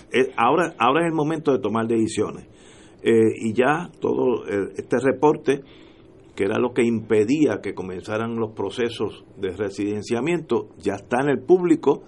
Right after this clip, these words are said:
tanto así que yo lo estoy viendo. Señores, ¿y qué hace la Cámara? Esperar porque Left se arreste a-, al gobernador y entonces así en la colonia entonces no ha-, no habría que decidir nada.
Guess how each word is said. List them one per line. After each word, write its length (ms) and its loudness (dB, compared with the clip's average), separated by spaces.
tanto 280 -2
así 180 2
que 100 2
yo 140 2
lo 80 4
estoy 200 2
viendo. 360 2
Señores, 600 -2
¿y 140 -2
qué 140 -2
hace 200 -4
la 120 -4
Cámara? 500 -12
Esperar 680 -2
porque 580 0
Left 400 -2
se 160 -6
arreste 640 -4
a-, 240 -14
al 80 -6
gobernador 560 -2
y 20 0
entonces 300 -4
así 200 -2
en 140 -4
la 80 -6
colonia 400 2
entonces 360 -2
no 140 0
ha-, 160 0
no 140 -2
habría 220 0
que 140 -2
decidir 460 -2
nada. 360 -4